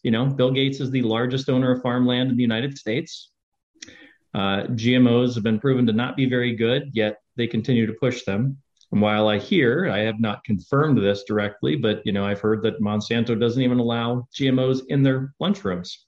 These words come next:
for instance, uh, and that many of these entities and organizations actually have their own organic gardens,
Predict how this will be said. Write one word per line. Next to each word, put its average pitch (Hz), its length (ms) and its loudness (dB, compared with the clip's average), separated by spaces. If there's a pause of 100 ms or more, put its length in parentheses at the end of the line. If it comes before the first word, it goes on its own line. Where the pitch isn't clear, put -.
(380)
for 113 120 0
instance, - 560 -2 (280)
uh, 98 280 0
and 113 140 4
that 110 100 0
many 127 240 4
of 123 80 2
these 120 460 0 (200)
entities 131 420 2
and 120 100 2
organizations 117 720 0
actually 110 340 -4
have 117 200 -2
their 110 160 2
own 113 140 0
organic 107 460 -4
gardens, 107 480 -4